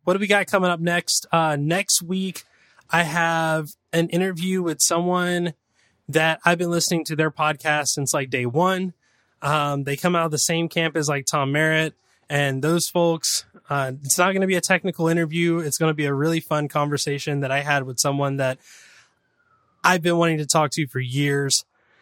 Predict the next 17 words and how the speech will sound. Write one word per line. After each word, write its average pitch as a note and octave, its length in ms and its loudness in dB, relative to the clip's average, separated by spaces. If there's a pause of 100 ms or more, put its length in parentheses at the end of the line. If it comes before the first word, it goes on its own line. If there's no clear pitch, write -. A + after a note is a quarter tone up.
(240)
So - 160 2
I E3 180 4
am C3+ 120 -2
stoked - 840 2
that E3 120 2
it D#3 140 -6
finally D#3+ 300 2
got D3+ 200 -2
to D#3+ 80 -2
happen. C#3+ 540 0 (120)
I E3 160 2
can't F#3 260 -2
wait D#3+ 200 0
to F3+ 80 2
go D#3+ 120 2
back D3 240 0
and D3+ 120 -2